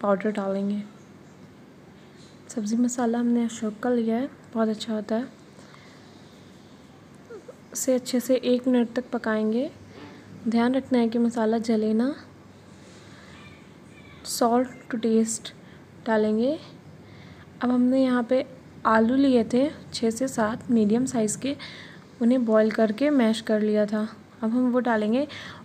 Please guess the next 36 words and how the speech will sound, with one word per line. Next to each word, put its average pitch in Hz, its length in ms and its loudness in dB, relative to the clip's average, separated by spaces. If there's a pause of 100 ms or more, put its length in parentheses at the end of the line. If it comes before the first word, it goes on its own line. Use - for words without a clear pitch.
(140)
और 233 120 4
इस 254 180 -2
मसाले 220 400 2
में 220 120 2
अच्छे 220 280 -4
से 285 160 -2
mix 269 300 0
करेंगे। 208 500 0 (480)
इसे 254 160 2
हमें 277 140 4
ज़्यादा 262 260 2
पकाना 226 400 2
नहीं 226 180 6
है, 277 140 2
बस 269 260 0
mix 226 240 2
कर 226 200 -2
कर 233 200 0
हम 220 160 2
इसे 214 180 -2
हटा 214 300 -2
लेंगे। 202 400 0 (840)
और 220 280 4
mix 254 280 0
करके 262 320 -2
उसे 247 240 0
separate 240 420 -2
कर 254 160 2
दिया 220 240 4
है 226 120 4
हमने। 220 240 4
यहाँ 226 280 0
पर 254 160 -2
हमने 240 300 4
वन 220 280 2
tablespoon 247 580 0